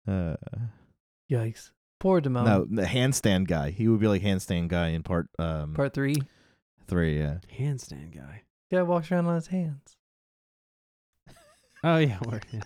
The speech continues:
Speaker 3: Yeah.
Speaker 2: Like, a lot. And then
Speaker 1: Like, a lot.
Speaker 3: Yeah, yeah, I remember. Yeah, yeah.
Speaker 2: and then one, when you think he's safe,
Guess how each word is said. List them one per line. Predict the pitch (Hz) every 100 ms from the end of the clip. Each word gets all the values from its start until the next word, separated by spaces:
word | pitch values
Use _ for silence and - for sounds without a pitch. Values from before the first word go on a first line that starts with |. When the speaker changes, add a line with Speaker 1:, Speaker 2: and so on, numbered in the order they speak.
| - - _ -
Speaker 3:
Yeah. | 113 104
Speaker 2:
Like, | 135
a | 131
lot. | 139 - - - - _ _
And | 143 160
then | 170 127
Speaker 1:
Like, | 101 -
a |
lot. | 156 85 156
Speaker 3:
Yeah, | 151 147 127
yeah, | 123 120 113
I |
remember. | 107 92 82
Yeah, | 80
yeah. | 92 143
Speaker 2:
and | 143
then | 139
one, | 139 151 127 147
when | 135
you | 123
think | 139 131
he's | 139 -
safe, | 151 123 - - -